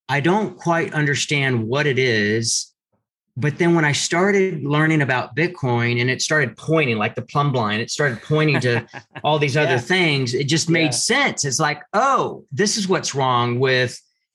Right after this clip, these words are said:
Speaker 1: you know, our economy. This is what's wrong with, you know, um, you know, fact checkers on Twitter and stuff like that." It just
Speaker 2: Mm.
Speaker 1: started making so much more sense. Yeah, for sure.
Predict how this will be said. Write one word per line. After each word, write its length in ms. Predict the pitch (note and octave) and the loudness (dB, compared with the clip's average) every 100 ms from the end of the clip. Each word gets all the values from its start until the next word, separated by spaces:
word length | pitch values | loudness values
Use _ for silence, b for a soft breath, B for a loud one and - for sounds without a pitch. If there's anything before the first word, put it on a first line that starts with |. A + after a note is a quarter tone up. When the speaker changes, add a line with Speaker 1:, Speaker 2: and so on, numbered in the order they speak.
| _ | _
Speaker 1:
you 100 | C#3+ | 0
know, 600 | C3 A#2+ A#2 A#2 A#2+ - _ _ - | 2 2 2 2 0 -6 _ _ -2
our 200 | C#3 B2+ | 0 0
economy. 480 | B2+ C3 B2 A#2 | 0 2 2 2
This 180 | A#2+ E3 | 2 0
is 100 | G3 | 2
what's 280 | G3 D#3+ - | 0 0 0
wrong 380 | C#3+ C#3 C3+ B2+ | 0 2 2 2
with, 380 | B2+ A#2+ A#2 - _ _ _ _ - | 2 2 -2 -8 _ _ _ _ -6
you 100 | C3+ | 0
know, 560 | A#2 A2+ A2+ A#2 A#2+ - | 0 2 2 0 -4 -6
um, 680 | B2+ A#2+ A2+ A2 G#2+ A2 - _ _ _ C3 | -2 0 0 -2 -4 -6 -12 _ _ _ -4
you 100 | A#2+ | -4
know, 80 | |
fact 320 | A2 D3 C3 - | 0 0 -2 -2
checkers 460 | C3 A#2 A#2+ A2+ | -2 0 0 2
on 280 | A#2+ A2+ A2 | 2 2 0
Twitter 380 | - C#3 B2+ A#2+ | 0 2 2 2
and 120 | A#2 | 0
stuff 200 | C3+ A#2 | -2 -2
like 180 | A#2+ A#2 | -2 0
that." 200 | B2 A#2+ | 0 0
It 60 | |
just 220 | G#2+ D3+ - | 0 0 2
Speaker 2:
Mm. 20 | |
Speaker 1:
started 240 | E3+ D3+ | 2 2
making 300 | C#3 C3+ A#2+ | 0 0 0
so 220 | A2+ - | 0 0
much 280 | D3+ B2 - | 2 0 -2
more 140 | A2+ G2+ | -4 0
sense. 440 | - A2+ F#2 - | -2 -2 -6 -6
Yeah, 240 | G#2+ E2 D#2+ | -6 -6 -10
for 100 | G#2 | -6
sure. 340 | - F#2 C#2+ | -4 -4 -8